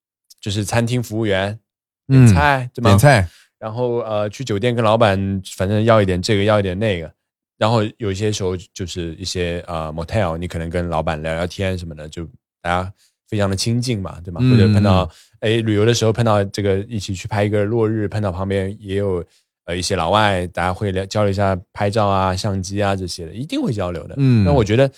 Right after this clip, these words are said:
Speaker 1: 在这种环境下，还是会提升英语水平。
Speaker 2: 嗯，我，我，我觉得大家有包袱，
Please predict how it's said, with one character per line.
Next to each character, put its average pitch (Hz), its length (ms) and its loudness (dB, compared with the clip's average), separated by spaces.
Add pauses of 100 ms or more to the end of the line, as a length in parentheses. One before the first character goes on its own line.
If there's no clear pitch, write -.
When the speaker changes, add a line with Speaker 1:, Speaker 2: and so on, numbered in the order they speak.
(200)
Speaker 1:
在 214 160 4
这 - 20 4
种 196 180 4
环 101 100 0
境 104 140 -4
下， 92 280 -2 (960)
还 113 100 2
是 131 120 -2
会 139 280 0 (360)
提 107 120 -2
升 110 240 0 (100)
英 107 140 -10
语 90 80 -8
水 85 140 -14
平。 - 160 -20 (460)
Speaker 2:
嗯， 104 320 2
我， 117 240 4
我， 160 140 4 (100)
我 101 140 6
觉 104 180 2
得 123 100 0
大 143 140 4
家 143 80 0
有 131 120 4
包 123 360 6
袱， 120 160 -2